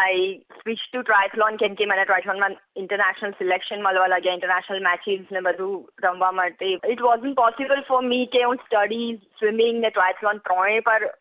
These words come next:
equally concentrate કરી શકું. So I have to choose one game out of swimming and triathlon and I choose triathlon.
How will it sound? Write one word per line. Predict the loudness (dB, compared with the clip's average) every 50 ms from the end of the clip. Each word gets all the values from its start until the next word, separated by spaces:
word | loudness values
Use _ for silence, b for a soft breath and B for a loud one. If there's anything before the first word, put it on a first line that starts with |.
| _ _ _ _ -14 -14
equally | -8 -2 -2 0 0 0 0 0
concentrate | 0 0 -2 -6 -4 -2 -2 -2 0
કરી | -2 -2 -2 -2
શકું. | -4 -4 -2 -2 -2 -6 -8 _ _ _ 0
So | 2
I | 2 2 2 2 0
have | -2 -2 -2 -6 -10
to | -8 -6 -6
choose | -4 -4 -4 -4 -2
one | 0 2 2 2 0 -2 -4
game | 0 0 0 0 0
out | -2 -2 -2 -2 0 -2
of | -6
swimming | -6 -4 -8 -6 -4 -2 -2 -2
and | -2 -2
triathlon | -2 -4 -4 -4 -4 -4 -2 0
and | 2 2 2
I | 0
choose | -2 -4 -10 -14 -14 _ -2 0
triathlon. | 0 0 0 -4 -8 -12 -12